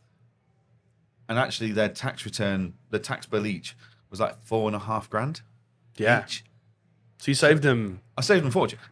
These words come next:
Speaker 2: Yeah.
Speaker 1: Uh, they brought me two steak meals because of it. 'Cause it's a family deal.
Speaker 2: Good steaks,
Speaker 1: Yeah.
Speaker 2: hopefully.
Speaker 1: Oh, yeah. Proper,
Speaker 2: Yeah.
Speaker 1: proper steakhouse. <laughs> But, like, so I am happy to go and say,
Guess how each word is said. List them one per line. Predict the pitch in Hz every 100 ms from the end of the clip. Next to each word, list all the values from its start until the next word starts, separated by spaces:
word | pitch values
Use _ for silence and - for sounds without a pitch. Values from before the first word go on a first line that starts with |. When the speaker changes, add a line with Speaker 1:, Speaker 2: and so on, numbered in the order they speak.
| -
Speaker 2:
Yeah. | 190 156
Speaker 1:
Uh, | 156 - -
they | 175
brought | 190 180
me | 123
two | 156
steak | 120 - 107
meals | 120 101
because | - 87
of | 73
it. | 65 - _ _ _ _ _ - - -
'Cause | 165
it's | 160 135
a |
family | 143 147 110
deal. | 101 120 76 -
Speaker 2:
Good | - -
steaks, | - 90 82
Speaker 1:
Yeah. | -
Speaker 2:
hopefully. | 98 127 90 127
Speaker 1:
Oh, | 180
yeah. | 107 73 -
Proper, | - 95
Speaker 2:
Yeah. | -
Speaker 1:
proper | - 151
steakhouse. | - 90 87 - - - - 180 - - _
<laughs> | _ -
But, | 147
like, | 156 - - _ _ _
so | 127 160 156 120 - _ _ _ _
I | 156 185
am | 202
happy | 143 170 - 90 95
to | 117
go | 113 117
and |
say, | 110 107